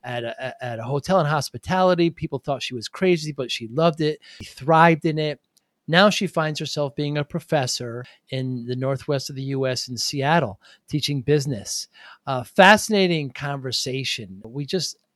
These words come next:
she's really, uh, focuses on self-mastery and self-discovery.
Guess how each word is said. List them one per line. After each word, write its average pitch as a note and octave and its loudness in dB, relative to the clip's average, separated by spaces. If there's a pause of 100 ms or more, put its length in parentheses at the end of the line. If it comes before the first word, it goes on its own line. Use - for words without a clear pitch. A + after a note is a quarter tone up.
(120)
she's C#3 -6
really, G#3 0 (380)
uh, B2+ -6
focuses C3 0
on A#2 -8
self-mastery C3+ 0
and F#2+ -10
self-discovery. B2 -2